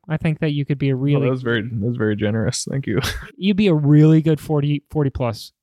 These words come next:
Speaker 1: candidate.
Speaker 2: I'd love to be the next Jeff Kabush, honestly. I think he's doing it the right way.
Speaker 1: How so? Like, that wasn't gonna be the question, but now if you bring Jeff Kabush into this conversation, we gotta talk about it.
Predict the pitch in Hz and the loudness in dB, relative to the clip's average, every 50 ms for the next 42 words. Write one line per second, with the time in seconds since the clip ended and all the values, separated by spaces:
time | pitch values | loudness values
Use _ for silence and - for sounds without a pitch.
0 | _ - - 127 117 117 107 - - - _ _ _ - 127 151 156 139 131 131 | _ -4 -2 -2 -2 -2 -6 -8 -10 -14 _ _ _ -2 0 0 2 2 2 2
1 | 131 123 127 - 120 107 104 107 107 104 101 101 101 101 - - 95 113 113 104 | 2 2 -2 -6 -8 -4 -2 0 2 2 2 0 0 -2 -4 -6 -8 -4 -4 -2
2 | 98 95 87 - - - - 69 76 - - - 78 60 69 65 65 - - - | -2 -2 -4 -4 -6 -6 -4 -4 -6 -6 -6 -10 -6 -4 -4 -4 -4 -4 -6 -10
3 | - _ - 175 - - 60 57 - - - - - - 131 _ _ _ _ _ | -10 _ -20 -16 -12 -10 -10 -10 -8 -8 -8 -8 -8 -10 -10 _ _ _ _ _
4 | _ _ _ - 131 131 117 95 110 120 107 101 110 104 104 101 101 101 80 64 | _ _ _ -4 -2 0 0 0 0 -2 -4 -4 -4 -2 -2 -2 -2 -2 -4 -6
5 | - 90 98 78 67 65 58 52 60 64 69 - - _ _ _ _ _ _ - | -6 -6 -4 -4 -4 -4 -4 -4 -4 -6 -6 -6 -10 _ _ _ _ _ _ -14
6 | - 151 170 180 185 - - 151 151 165 139 107 147 - _ - 156 147 147 - | -8 -4 -4 -2 -2 -2 -2 -2 0 0 0 -2 -6 -8 _ -2 0 0 0 0
7 | _ - 156 151 170 170 180 185 190 190 156 180 175 160 180 160 143 - - 165 | _ -2 0 0 2 4 2 2 2 2 0 2 2 4 4 2 2 2 2 2
8 | 180 175 - 147 131 120 139 123 131 143 151 156 165 156 139 147 151 143 135 170 | 2 2 0 -2 -4 -4 -4 -4 -4 -4 -2 -2 -2 -4 -2 -2 -4 -2 0 0
9 | 208 226 190 147 165 160 - _ - 135 143 165 175 156 - 151 135 131 143 131 | 0 0 0 0 0 -2 -2 _ -4 0 2 2 2 2 0 -2 -2 -2 -2 -2
10 | 127 127 - - - 135 127 120 120 - 156 147 139 - - 127 131 131 147 139 | -2 -2 -4 -2 -2 -2 -2 -2 -2 0 0 0 0 0 -2 -2 -2 0 0 0
11 | 135 - 156 160 151 151 - 123 120 110 110 - - | -2 0 -2 -2 -2 -2 -4 -4 -6 -6 -8 -10 -14